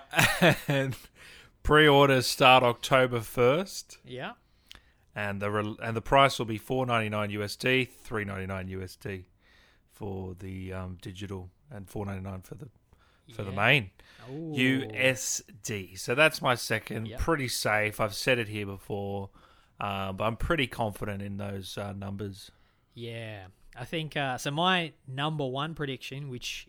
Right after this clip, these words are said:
Speaker 2: is the price and the release date. So
Speaker 1: Oh, here we go.
Speaker 2: No, it's, it's the same. It's a bit of
Speaker 1: Okay.
Speaker 2: anticlimactic, but I've said the digital for three ninety-nine and C D version for four ninety-nine. I was gonna actually bring it down to three ninety-nine, but for the C D version, but that's probably a bit,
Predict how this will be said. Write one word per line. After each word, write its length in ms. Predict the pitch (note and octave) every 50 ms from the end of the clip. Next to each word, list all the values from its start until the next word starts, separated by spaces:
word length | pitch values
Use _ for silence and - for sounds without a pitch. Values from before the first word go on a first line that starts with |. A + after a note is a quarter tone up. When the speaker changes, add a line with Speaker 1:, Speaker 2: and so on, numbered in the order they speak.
| - -
Speaker 2:
is 380 | A#2+ A#2 A2 A2+ - - - _ _
the 60 | B2
price 460 | - - A2 G#2 G#2 - - - - - _
and 160 | A2 G#2 G#2
the 80 | G2 F#2+
release 360 | G#2+ G#2+ G2+ F#2+ G2 G2 -
date. 260 | - - A2+ - -
So 160 | - A2+ A2+ A#2+
Speaker 1:
Oh, 220 | A#2+ B2 A#2+ A#2
here 140 | A#2+ B2+ C#3
we 100 | D#3 D3+
go. 340 | C#3 C3 A#2 A2+ A#2+ D3 D#3+ - - _ _ _ E3+
Speaker 2:
No, 140 | F3+ F#3+
it's, 200 | G3 F#3 F#3 - -
it's 200 | - G3+ G3+ -
the 40 | A3+
same. 420 | - - A3+ D#3+ D3+ G3+ C#4 C#4+
It's 100 | G#3+ -
a 40 | - F3
bit 100 | F#3+ A3
of 80 | A#3
Speaker 1:
Okay. 100 | F#3+ F3+ G#3
Speaker 2:
anticlimactic, 600 | E3 E3 - D#3 C3 D3 D3+ D3+ - - A3 F3
but 200 | - E3 D#3 D3+
I've 200 | C3+ D3+ D#3+ D3+
said 180 | - - D#3+ C#3+
the 60 | D3+
digital 440 | C#3 D#3+ F3 E3+ E3 E3+ E3 D#3+ D3+
for 120 | - -
three 240 | - - D#3+ D#3 D#3+ D#3+
ninety-nine 680 | E3 D#3+ D#3+ D#3 D#3 D#3 D#3 D#3 D#3 D#3 D3+ D3+ D#3+ - -
and 280 | C#3+ C3+ C3 C3 C3 - -
C 300 | - - - D#3+ D3 D3+
D 140 | C#3+ C#3+ C#3 C3+
version 300 | C#3 C3+ C3 B2 B2+ A#2
for 100 | A#2 A2
four 280 | - - C3 B2+ C3
ninety-nine. 500 | B2 A#2 A#2 A2 G#2+ G#2+ G2+ G2+ G2+ G#2+ -
I 80 | - D#3
was 280 | D#3 F#3 B3+ C#4 -
gonna 160 | - B3 B3
actually 380 | A3 F#3+ - - F3 C#3+ B2+ B2+ _ _ _ _ _ _ _
bring 140 | D#3+ D#3 D3+
it 100 | C#3+ A#2+
down 160 | C#3+ C3 C3 B2
to 60 | A2+
three 280 | - - C3+ C3 C#3 C#3+
ninety-nine, 520 | C#3+ C#3+ C#3+ C#3 C3+ C#3 C#3 C#3+ D3+ D3+
but 260 | C#3 C#3 A#2+ A2+ - - - - - _ _
for 100 | - -
the 100 | B2+ B2
C 220 | - - - C3+ B2+
D 160 | B2 C#3 D#3
version, 360 | D#3 D#3+ D#3+ D#3 D3 E3 D3+
but 220 | C#3 G#2 G#2 G2+ -
that's 140 | G#2+ -
probably 220 | _ - - A2 F#2+
a 40 | F#2+
bit, 180 | G#2 G2+ G2